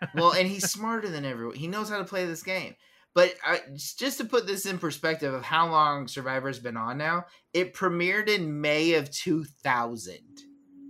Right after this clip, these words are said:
Speaker 2: Um, so twenty-one years
Speaker 1: Australia.
Speaker 2: ago. Twenty-one years ago, and it's still going strong. Its averages, I mean, obviously its viewership has gone down as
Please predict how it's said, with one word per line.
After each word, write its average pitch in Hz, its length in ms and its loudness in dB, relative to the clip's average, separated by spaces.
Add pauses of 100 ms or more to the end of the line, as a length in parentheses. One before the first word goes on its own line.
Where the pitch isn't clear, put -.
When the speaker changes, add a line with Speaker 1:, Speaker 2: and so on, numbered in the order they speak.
(680)
Speaker 2:
Um, 120 380 0
so 139 220 -4
twenty-one 214 760 2
years 143 180 6
Speaker 1:
Australia. 135 240 4
Speaker 2:
ago. 110 280 -2 (680)
Twenty-one 208 680 -2
years 156 340 2
ago, 104 540 -6 (420)
and 135 140 -2
it's 131 200 -6
still 160 380 0
going 156 360 -2
strong. 123 640 -4 (380)
Its - 280 -4 (100)
averages, 196 520 4 (200)
I 151 60 2
mean, 160 300 -2
obviously 190 400 2
its 180 140 0
viewership 165 420 0
has 160 140 -6
gone 156 320 2
down 139 380 2
as 123 440 -2